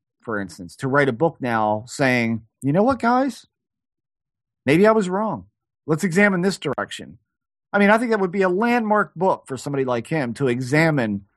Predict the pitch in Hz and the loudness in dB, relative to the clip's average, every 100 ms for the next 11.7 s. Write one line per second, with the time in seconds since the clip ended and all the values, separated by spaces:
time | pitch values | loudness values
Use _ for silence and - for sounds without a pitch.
0 | _ _ _ _ _ 127 117 113 110 110 | _ _ _ _ _ 2 4 2 0 -4
1 | _ _ - - 226 226 175 123 110 104 | _ _ -4 2 4 6 4 4 2 -2
2 | - _ _ _ _ _ _ _ _ _ | -10 _ _ _ _ _ _ _ _ _
3 | _ _ _ _ 156 180 202 165 170 147 | _ _ _ _ 4 4 4 4 2 2
4 | - 165 135 110 156 139 104 101 147 160 | -2 0 0 -2 -2 -2 -2 -2 2 2
5 | 151 143 - 156 147 131 123 101 113 113 | 2 0 -2 -2 -2 0 -2 -4 -2 -2
6 | 85 95 110 110 107 - 107 98 90 - | -2 -6 -6 -6 -8 -12 -8 -8 -8 -4
7 | 131 117 120 127 120 - 127 117 107 104 | -4 -2 0 -2 -4 -4 0 0 0 -2
8 | 95 95 - 107 95 95 87 - 95 95 | -4 -10 -16 -12 -10 -10 -12 -12 -10 -8
9 | 104 - 151 120 127 117 110 113 107 107 | -10 2 2 4 2 0 -2 -2 -2 -4
10 | 104 98 92 - - 120 175 269 220 165 | -6 -6 -8 -12 -8 -4 -2 2 2 4
11 | 147 131 - 156 156 131 117 | 2 0 -2 0 2 0 -4